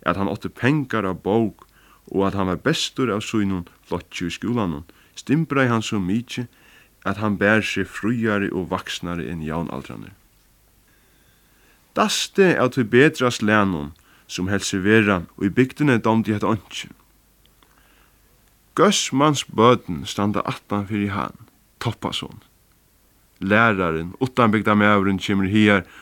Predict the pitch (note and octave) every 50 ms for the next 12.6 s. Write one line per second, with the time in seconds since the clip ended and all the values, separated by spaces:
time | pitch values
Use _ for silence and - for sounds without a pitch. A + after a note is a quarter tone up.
0 | - - _ - - G2 - - B2 B2 B2 A#2+ A#2 A2 A#2 A2 G#2+ A2 G#2 F#2
1 | F#2+ A#2+ C3+ C3+ - - B2 A2 A2 A2 G#2 G2+ G2+ G2+ D2 G2+ G2+ F2+ D#2+ -
2 | G2 G#2+ A2+ A2 - - - G#2+ F2+ - - F#2+ E2 E2 - - - - _ _
3 | - C#3 C#3 - - - - A#2+ A#2+ G#2 A2 G#2+ F2+ E2+ A2 A#2 A2 G#2 G2+ F#2
4 | F#2 G2 G2+ G#2+ G#2 G2 - - D2+ - - _ _ _ _ _ _ _ _ _
5 | _ _ _ _ _ _ _ _ _ - - - A2+ C#3+ D#3 - - - - -
6 | - G2+ A#2+ D3+ D3+ A#2+ G2 - _ - - - E3+ - - _ _ - G#2+ G2+
7 | F#2+ F#2+ G#2 G#2+ G2 F2+ F2 E2 D#2 D2+ - - - - - _ - - - E2+
8 | D#2+ F#2+ G#2+ B2 A2+ F#2 - - D#3+ - - - - - D3 C3+ - - B2+ D3
9 | - _ _ C3+ C3+ C3+ B2+ B2+ C3 - - - B2+ B2 - F2 D2 - - G#2+
10 | - _ _ _ _ _ _ _ _ _ _ _ _ _ _ _ _ - - G#2+
11 | B2 D3+ D#3+ D#3 C3 - - C#3 C3+ C#3 B2+ C3+ C3 A#2+ A2+ A2+ B2 A#2+ G#2+ -
12 | G#2+ G#2+ G#2 G2+ G2+ G#2 G2 - - - -